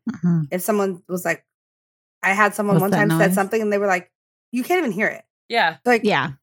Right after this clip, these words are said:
Speaker 2: I, like, adjusted it or something. They're like, "Are you pumping right?" It was, like, a girl, like, "Are you pumping right now?" I was like, "Yeah." And they're like, "Oh my God, that's amazing." But, like,
Speaker 1: <laughs>
Speaker 2: I mean, it's mom life. It's what
Speaker 3: Yeah.
Speaker 2: we do.
Speaker 1: It really is.
Speaker 2: I'm
Speaker 1: When
Speaker 2: like,
Speaker 1: I
Speaker 2: if
Speaker 1: was
Speaker 2: I was
Speaker 1: pumping
Speaker 2: allowed on the sales floor with my pumps in, I would have just pumped and worked.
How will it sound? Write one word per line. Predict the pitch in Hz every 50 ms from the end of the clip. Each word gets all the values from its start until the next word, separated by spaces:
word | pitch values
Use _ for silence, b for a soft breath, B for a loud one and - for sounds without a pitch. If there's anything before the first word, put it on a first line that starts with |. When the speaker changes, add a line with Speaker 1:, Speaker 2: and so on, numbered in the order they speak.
| _ _ -
Speaker 2:
I, | 214 220
like, | 226 220 -
adjusted | 202 214 208 - 208 208 202 - 240 220
it | 233 226 233
or | 247
something. | 226 254 247 233 - 262 254
They're | 240 233 220
like, | 208 202 - _ -
"Are | 190
you | 220 294 254
pumping | 240 - 208 190 175 165 302 320
right?" | 339 349 339 349
It | 247
was, | 262 254
like, | 247 226 190
a | 190
girl, | 175 175 208 185 165
like, | 165 165 - _ -
"Are | 233
you | 285 440 523 - -
pumping | - 381 - 466 466
right | 523 539 554 539
now?" | 539
I | 539 494
was | 370
like, | 330 -
"Yeah." | 403 381
And | 339
they're | 359 330
like, | 311 302 - _ -
"Oh | 226 254 285 349 427 453 -
my | 254 254 262 262
God, | 254 294 302 302 233
that's | 247 233 -
amazing." | 220 220 226 240 262 233 196 - - - - _ _ _ _ _ _ _ _ _ _ _ _ _ _
But, | - 233 190
like, | 220 220 208 196 196
Speaker 1:
<laughs> | - 254 - - 269 262 - _ _ _ _ _ _
Speaker 2:
I | 220 220
mean, | 220 214 208
it's | 208 208 -
mom | 196 180 185 214 208
life. | 170 185
It's | 196 220 294 381 415 415 392 320
what | 226 160
Speaker 3:
Yeah. | 117 113 147
Speaker 2:
we | 160
do. | 151 - - _ _ _ _ _ _ -
Speaker 1:
It | - 190
really | 180 175 180 175 170 170 170 165
is. | 165 165 170 190 - 262
Speaker 2:
I'm | 285 320
Speaker 1:
When | 285 269
Speaker 2:
like, | 226
Speaker 1:
I | 226
Speaker 2:
if | 254 262
Speaker 1:
was | 254 277
Speaker 2:
I | 254 269
was | 233 220
Speaker 1:
pumping | - 311 262 202
Speaker 2:
allowed | 202 214 240 247
on | 247 240
the | 208 202
sales | - - 208 190 185 196 -
floor | - - 226 226
with | 226 220 214 -
my | 208 196
pumps | 190 - 185 180 180 - 233
in, | 233 226
I | 175 180
would | 185 196
have | 208 214
just | 196 202 - -
pumped | - 190 170 160 151
and | 135 139
worked. | 160 196 - -